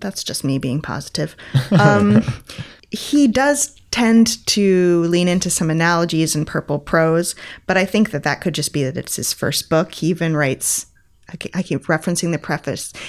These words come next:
Speaker 1: He
Speaker 2: Yeah, I
Speaker 1: even
Speaker 2: feel like you only
Speaker 1: I know.
Speaker 2: read the preface.
Speaker 1: No, I didn't. He keeps referencing, he's like, "Ah, I read it again, and, you know, I wish I could cut some of it out, but, you know, it is what it is."
Speaker 2: Mm-hmm.
Speaker 1: And I also didn't know that much about the specifics of his life. Like, I didn't know that he lived in Indonesia for a long time. Did you know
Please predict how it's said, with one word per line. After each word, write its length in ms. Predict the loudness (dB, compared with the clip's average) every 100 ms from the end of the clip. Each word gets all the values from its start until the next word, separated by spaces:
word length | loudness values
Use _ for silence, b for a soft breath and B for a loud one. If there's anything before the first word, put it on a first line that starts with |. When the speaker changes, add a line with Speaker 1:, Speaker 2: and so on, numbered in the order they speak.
| B
Speaker 1:
He 120 | 4
Speaker 2:
Yeah, 140 | 6
I 40 | 6
Speaker 1:
even 100 | 4
Speaker 2:
feel 200 | 4 6
like 200 | 4 2
you 140 | 4 6
only 140 | 6
Speaker 1:
I 40 |
know. 120 | 6 6
Speaker 2:
read 180 | 4
the 80 | 0
preface. 240 | 0 2 4
Speaker 1:
No, 140 | 6
I 120 | 6
didn't. 280 | 4 2 0
He 420 | -6 -8 -2 -4
keeps 320 | -2 -2 0 2
referencing, 720 | 2 2 0 0 2 0 2
he's 180 | 2
like, 260 | 0 -2 -6 _
"Ah, 220 | 0 2 4
I 20 |
read 200 | 4 2
it 80 | 2
again, 400 | 2 2 4 4
and, 260 | 2 2 0
you 60 | 0
know, 100 | 4
I 100 | 4
wish 220 | 2 0
I 20 |
could 200 | -2 -2
cut 180 | -2 -2
some 240 | 0 2
of 120 | 2
it 100 | 2
out, 420 | 2 2 0 -2 0
but, 500 | 2 2 0 -4 -18 B B B B
you 100 | -2
know, 160 | 0 0
it 160 | 2
is 160 | 2 2
what 80 | 0
it 140 | 0
is." 240 | -2 -4 -6
Speaker 2:
Mm-hmm. 320 | -6 -6 -6 -2
Speaker 1:
And 240 | 2 2
I 120 | 2 0
also 420 | 0 2 4 4
didn't 400 | 4 2 4 4
know 240 | 4 4
that 220 | 4 2
much 340 | 2 2 2 0
about 240 | 0 -2
the 60 | -2
specifics 580 | -2 0 0 0 0 0
of 100 | -2
his 140 | -2
life. 180 | -4 -4
Like, 140 | -2
I 80 | 0
didn't 280 | 2 0 0
know 200 | 2 2
that 120 | 0
he 120 | -4
lived 220 | -2 0
in 100 | -2
Indonesia 560 | 0 0 4 4 4 0
for 340 | -2 -2 -2 -2
a 100 | -2
long 180 | -2 -6
time. 400 | -6 -6 -6 -8
Did 160 | -6 -2
you 60 |
know 100 | 0